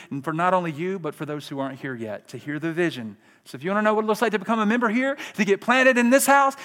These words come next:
and to flourish, this is your next step. I would encourage you next week, come to the early service, and then after it's over,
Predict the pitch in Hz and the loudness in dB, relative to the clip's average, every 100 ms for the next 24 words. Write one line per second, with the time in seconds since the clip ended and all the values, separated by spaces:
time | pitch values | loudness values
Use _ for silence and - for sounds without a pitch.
0 | - 226 233 - 262 285 277 - - - | 0 2 2 6 8 8 6 0 -12 -20
1 | - 175 220 - 196 202 175 185 180 180 | -2 4 4 2 -4 -4 -2 -2 -2 -4
2 | - - 165 160 - - 170 - 135 139 | -12 -4 -2 -2 -4 -2 -2 0 -2 -2
3 | 175 - 220 190 143 147 139 151 - 196 | -6 -6 -6 -6 -6 -6 -6 -6 -8 -8
4 | 151 - 139 147 - 180 135 127 120 113 | -8 -8 -6 -6 -6 -6 -8 -10 -10 -10
5 | 131 151 - 123 131 131 131 151 143 - | -12 -14 -12 -10 -6 -4 -6 -6 -12 -8
6 | 165 185 139 151 | -6 -6 -6 -8